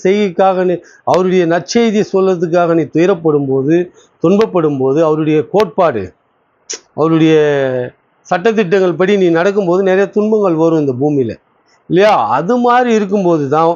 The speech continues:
"உண்மையா இரு" அப்படின்றாரு. உண்மையான நாவு, மாறுபாடான வாழ்க்கை வாழாத. இப்ப இதெல்லாம் செய்யும்போது இந்த பூமியில் நம்ம கூட, கூ-,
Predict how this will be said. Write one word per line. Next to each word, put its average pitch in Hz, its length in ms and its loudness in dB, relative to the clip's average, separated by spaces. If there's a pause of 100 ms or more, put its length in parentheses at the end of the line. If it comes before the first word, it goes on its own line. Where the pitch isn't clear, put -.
(260)
"உண்மையா 226 500 2
இரு" 160 220 0 (340)
அப்படின்றாரு. 143 600 -2 (420)
உண்மையான 208 560 2
நாவு, 156 400 2 (200)
மாறுபாடான 185 680 2
வாழ்க்கை 156 340 -2
வாழாத. 131 380 0 (460)
இப்ப - 160 -2
இதெல்லாம் 220 400 2
செய்யும்போது 208 400 0
இந்த 202 140 -2
பூமியில் 190 400 -2
நம்ம 185 220 0 (420)
கூட, 175 160 0 (380)
கூ-, 135 400 -2